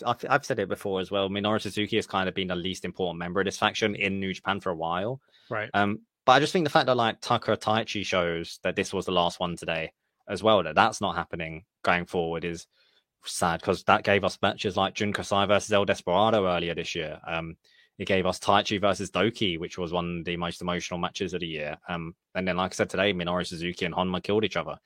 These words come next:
Speaker 1: Um,
Speaker 2: Right.
Speaker 1: and Jun Kasai was in that match. That was a tag match as well. Um, that, it was such a little weird piece of, like, wholesomeness, those shows, because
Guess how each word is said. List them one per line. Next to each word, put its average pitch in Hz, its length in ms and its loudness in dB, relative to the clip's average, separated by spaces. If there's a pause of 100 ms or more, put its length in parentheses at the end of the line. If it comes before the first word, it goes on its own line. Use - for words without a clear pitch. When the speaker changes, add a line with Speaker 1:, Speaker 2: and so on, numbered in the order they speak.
(320)
Speaker 1:
Um, - 280 -4
Speaker 2:
Right. 117 140 -8
Speaker 1:
and 90 100 0
Jun 92 180 -2
Kasai 98 280 4
was 90 100 0
in 87 60 -2
that 80 80 -6
match. 78 180 -6
That 95 60 2
was 87 100 2
a 82 60 -8
tag 113 240 0
match 90 240 -6
as 80 100 -12
well. 92 320 0
Um, 92 300 -4 (580)
that, 117 240 6
it 143 100 12
was 156 140 4
such 170 200 4
a 170 60 8
little 120 680 4 (640)
weird 104 640 6 (360)
piece - 320 -4
of, 90 200 -2 (520)
like, 90 380 0 (140)
wholesomeness, 143 720 0
those 127 180 6
shows, 143 460 0 (640)
because 92 600 0